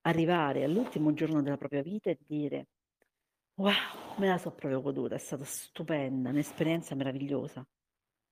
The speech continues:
Ho fatto tutto quello che volevo fare." O magari no,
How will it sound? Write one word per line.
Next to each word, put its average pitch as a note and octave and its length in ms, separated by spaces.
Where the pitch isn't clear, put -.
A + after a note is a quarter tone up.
Ho D#3 120
fatto D#3+ 460
tutto - 400
quello D#3 220
che D3+ 100
volevo D3 340
fare." C#3 520
O G#3 80
magari B3 400
no, A3+ 520